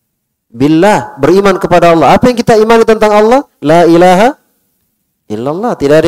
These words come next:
yang berhak disembah kecuali Allah. Iya. Jadi ini al-firqah an-najiyah, jalannya adalah mereka perhatian dengan tauhid.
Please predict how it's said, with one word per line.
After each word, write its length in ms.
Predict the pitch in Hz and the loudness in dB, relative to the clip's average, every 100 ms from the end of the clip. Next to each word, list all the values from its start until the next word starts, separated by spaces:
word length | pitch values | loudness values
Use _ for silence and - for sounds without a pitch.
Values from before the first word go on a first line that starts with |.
| 165 | 0
yang 80 | |
berhak 240 | 143 156 175 | -2 -2 -4
disembah 400 | 151 165 175 160 | -6 -6 -4 -4
kecuali 480 | 151 147 143 208 262 _ _ _ _ _ _ _ _ _ | -4 -4 -4 -4 -8 _ _ _ _ _ _ _ _ _
Allah. 400 | - 92 92 - _ _ _ _ _ _ _ _ - | -20 -20 -20 -20 _ _ _ _ _ _ _ _ -16
Iya. 320 | 104 87 - _ _ 101 | -12 -12 -16 _ _ -8
Jadi 140 | 127 | -4
ini 160 | 214 254 220 - - | -4 -4 -8 -12 -8
al-firqah 640 | 156 147 247 240 170 147 | -8 -2 -2 0 -2 -2
an-najiyah, 640 | 147 151 185 151 127 156 175 123 | -6 -2 -2 -2 -4 -6 -6 -4
jalannya 640 | 131 147 202 240 196 185 | -2 0 0 -2 -2 -2
adalah 400 | 175 190 214 262 _ _ _ _ _ _ | 0 0 0 -2 _ _ _ _ _ _
mereka 400 | 135 190 226 214 | -2 0 0 0
perhatian 560 | 185 165 165 208 202 | -2 0 -2 -2 -2
dengan 240 | 151 139 127 | -2 -4 -4
tauhid. 400 | 120 107 139 | -6 -6 -10